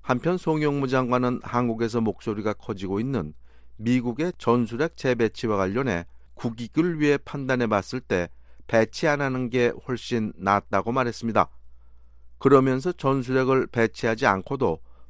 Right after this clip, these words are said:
북한의 핵 도발에 대한 충분한 대응책이 있다고 강조했습니다. 현재 한국의 제일 야당인 자유한국당을 비롯한 보수층은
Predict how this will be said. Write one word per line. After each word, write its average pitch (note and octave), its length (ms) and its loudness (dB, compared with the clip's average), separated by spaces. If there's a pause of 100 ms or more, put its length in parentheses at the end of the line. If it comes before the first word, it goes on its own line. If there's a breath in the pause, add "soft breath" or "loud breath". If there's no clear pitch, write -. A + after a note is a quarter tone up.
북한의 C3 420 -2
핵 D#3+ 200 -8
도발에 B2+ 360 2
대한 A#2+ 380 2
충분한 A2 600 -2 (140)
대응책이 G#2 880 -2
있다고 F#2+ 480 -4
강조했습니다. A2 720 0 (720)
현재 C3+ 340 2
한국의 D3+ 380 0
제일 C3 320 2
야당인 B2 500 2
자유한국당을 A2 920 0
비롯한 G2+ 540 -2
보수층은 F#2 760 -6